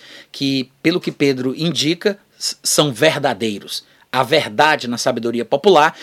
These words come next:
que inclusive são até dignos de serem mencionados num texto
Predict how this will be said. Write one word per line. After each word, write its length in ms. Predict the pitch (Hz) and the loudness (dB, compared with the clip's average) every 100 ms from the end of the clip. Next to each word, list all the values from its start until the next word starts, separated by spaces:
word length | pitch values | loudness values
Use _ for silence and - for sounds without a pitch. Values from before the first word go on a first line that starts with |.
| - | -10
que 100 | - | -4
inclusive 840 | 156 180 151 123 165 165 156 113 | -4 -2 -2 0 -2 -2 -4 -6
são 160 | - 139 | -4 -2
até 220 | 139 165 | 0 0
dignos 500 | - 185 208 190 120 | 2 0 0 -2 -4
de 140 | 131 135 | -6 0
serem 240 | 151 143 | 0 0
mencionados 800 | 147 254 - 254 165 139 151 147 | 0 0 2 2 2 0 -2 2
num 220 | 202 262 | 2 2
texto 420 | - 160 - - | 2 0 0 -6